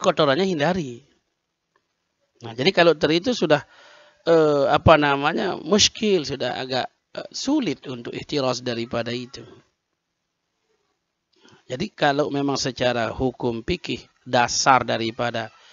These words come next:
semua ikan itu halal bangkainya,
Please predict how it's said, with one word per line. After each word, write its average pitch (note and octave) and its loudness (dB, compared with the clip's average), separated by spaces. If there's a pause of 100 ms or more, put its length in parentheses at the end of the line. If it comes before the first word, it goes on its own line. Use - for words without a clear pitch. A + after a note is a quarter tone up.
(200)
semua B2+ -4
ikan D3 -2
itu A#2 -10 (320)
halal B2 4
bangkainya, A2+ -6